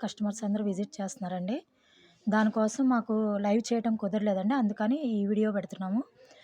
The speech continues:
మా, మా ఈ ఛానల్ని ఆదరిస్తున్న ప్రతి ఒక్కరికి కూడా థ్యాంక్స్ అండి. అలాగే ప్రతి వీడియో కూడా మమ్మల్ని ఆదరించండి. రేపు మార్నింగ్ మేము లైవ్ చేస్తామండి, కానీ ఈరోజు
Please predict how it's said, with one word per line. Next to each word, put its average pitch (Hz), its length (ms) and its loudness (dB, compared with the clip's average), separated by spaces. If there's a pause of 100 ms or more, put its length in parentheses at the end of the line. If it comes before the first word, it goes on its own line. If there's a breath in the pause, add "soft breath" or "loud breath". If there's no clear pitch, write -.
(340 loud breath)
మా, 220 100 4 (760)
మా 220 60 2 (140)
ఈ 220 140 4
ఛానల్ని 233 400 4
ఆదరిస్తున్న 220 480 0
ప్రతి 214 240 -2
ఒక్కరికి 233 520 -2
కూడా 226 160 0 (100)
థ్యాంక్స్ 214 340 0
అండి. 202 200 2 (720 loud breath)
అలాగే 226 320 2 (360)
ప్రతి 220 260 0
వీడియో 240 220 8 (100)
కూడా 240 180 4
మమ్మల్ని 220 300 4
ఆదరించండి. 214 580 0 (520 loud breath)
రేపు 226 260 2
మార్నింగ్ 220 360 4
మేము 226 160 4 (120)
లైవ్ 202 240 2
చేస్తామండి, 208 580 -2 (1400 soft breath)
కానీ 240 240 4 (120)
ఈరోజు 233 260 2